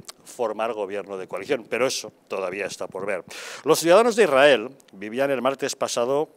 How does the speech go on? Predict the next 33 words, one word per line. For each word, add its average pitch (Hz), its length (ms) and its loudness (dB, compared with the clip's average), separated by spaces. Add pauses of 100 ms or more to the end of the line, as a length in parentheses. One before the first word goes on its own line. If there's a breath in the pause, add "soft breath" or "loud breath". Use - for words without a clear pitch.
(220)
una 120 480 -6
nueva 127 420 0
situación, 120 720 -4
un 131 260 -4
día 151 240 2
de 123 100 2
la 104 140 0
marmota, 131 460 2
porque 139 260 0
volvían 127 480 0
a 175 60 0
las 127 240 0
urnas. 131 500 6
Eran 185 460 0 (280 loud breath)
las 110 260 -4
cuartas 165 500 0
elecciones 139 480 -4
en 117 80 -6
apenas 135 340 -4
dos 110 220 -8
años. 107 420 -8 (540 loud breath)
Recordarán 147 560 2
que 147 100 -2
hace 147 160 -2
ahora 139 180 2
un 123 140 -2
año, 135 300 -2
en 110 80 -8
marzo 113 280 -4
del 110 140 -2
dos 104 160 -4
mil 110 140 -8
veinte, 127 480 -4